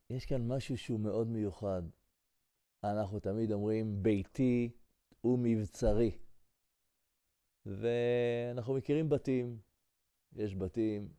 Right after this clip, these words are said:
שלא מסתפקים רק בבית, גם החלונות מרושתות, וגם יש חומה מסביב, וגם יש מצלמות.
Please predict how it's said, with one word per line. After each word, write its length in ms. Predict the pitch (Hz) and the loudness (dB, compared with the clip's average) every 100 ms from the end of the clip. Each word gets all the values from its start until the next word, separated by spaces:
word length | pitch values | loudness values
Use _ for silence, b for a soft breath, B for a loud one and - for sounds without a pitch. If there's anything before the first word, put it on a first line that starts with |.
| _ | _
שלא 280 | - 92 98 | -8 -6 -6
מסתפקים 420 | - 92 - 98 | -6 -10 -6 -6
רק 120 | 92 | -4
בבית, 720 | 90 87 110 117 110 95 _ _ _ _ _ - | -4 0 4 4 2 0 _ _ _ _ _ -12
גם 240 | 95 78 98 | -4 -2 -2
החלונות 800 | 95 - 95 98 98 107 110 - | -4 0 2 2 0 -2 -4 -4
מרושתות, 920 | 107 104 92 101 104 107 104 101 - _ - | -2 -2 0 -2 2 2 2 -2 -8 _ -10
וגם 760 | 98 95 104 101 95 104 104 104 | -6 -2 0 0 0 0 0 0
יש 180 | 104 | -4
חומה 420 | - 101 104 110 110 | -4 -2 0 0 0
מסביב, 720 | 113 - 110 95 104 98 92 | -2 -2 -2 0 -2 -2 -4
וגם 260 | - 95 110 | -4 -2 -2
יש 160 | 107 | -2
מצלמות. 880 | 117 107 - 110 107 113 120 113 - | -2 -4 -4 0 0 0 -2 -4 -6